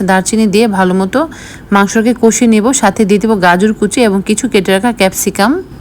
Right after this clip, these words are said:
তারপর এগুলোকে নেড়ে চেড়ে সামান্য কষিয়ে পানি দিয়ে এটাকে সিদ্ধ হতে দিয়ে দিব। তারপর এখানে দিয়ে দিব সামান্য দুই তিন চামচের মতো দুধ, একটু টমেটো সস,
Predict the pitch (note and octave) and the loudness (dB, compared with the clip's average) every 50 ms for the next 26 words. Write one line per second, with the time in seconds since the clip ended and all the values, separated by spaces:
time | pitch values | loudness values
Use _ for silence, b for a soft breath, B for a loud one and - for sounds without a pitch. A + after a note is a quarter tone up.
0 | - - - G3+ G#3 F#3+ A#3 A#3 A#3+ B3 A#3+ C#4 B3 A3+ G#3+ G#3+ A3 A#3 A3 - | -6 0 2 2 4 4 4 4 4 2 2 2 2 4 4 4 4 2 2 2
1 | G3+ F#3+ A#3 - - A3+ G#3+ G#3+ A3 A3+ A3+ G#3+ - - A3+ A#3 - - C4 G#3+ | 2 2 2 0 0 0 2 2 2 2 0 0 0 0 0 0 2 2 2 4
2 | G3+ A#3+ E4+ F#4+ B B B B B B - - G#3+ G#3 G#3+ A3 A#3 A3+ B3 A#3 | 2 2 0 -4 B B B B B B -4 0 2 2 4 4 4 4 2 2
3 | G3+ A#3 G#3+ A#3+ - - A3+ G3 F3 A3+ G#3+ G3 - A3+ F#3 F3+ G3 G3+ F#3 F3+ | 2 2 0 0 -2 0 -2 0 2 0 0 2 0 0 0 2 2 2 2 2
4 | F#3+ D#3+ F3 F#3+ A#3 E4 F#4+ F#4 - - - B B B B - G#3+ G#3+ A3+ A3 | 0 0 0 0 0 -2 -4 -8 -12 -18 -20 B B B B 0 2 2 4 2
5 | C4+ B3+ C#4 D4+ B3+ G#3+ A#3 A#3 G#3 A#3 B3 C4+ B3+ - A#3 G#3+ A3 A3+ A#3+ B3 | 2 2 2 2 4 4 4 2 2 2 0 0 0 0 2 2 2 2 2 2
6 | A3 G#3+ G#3+ F#3 A3+ A3 G#3+ A#3+ A#3 A#3 A#3+ A#3+ - B3 A#3 G#3+ G3+ - A3+ G#3 | 2 2 0 0 0 -2 0 2 2 2 2 0 0 0 0 0 0 0 0 0
7 | F#3+ F3+ F#3 F#3+ A#3 C4 - - - G#3+ - B3 G#3 - G3+ G3 G#3 G#3+ G#3 B3 | 2 2 0 0 0 -2 -2 -2 -4 -2 -2 -2 0 2 2 2 2 2 2 0
8 | A#3+ - - G3+ F3+ F#3+ B3 | -2 0 2 2 2 2 0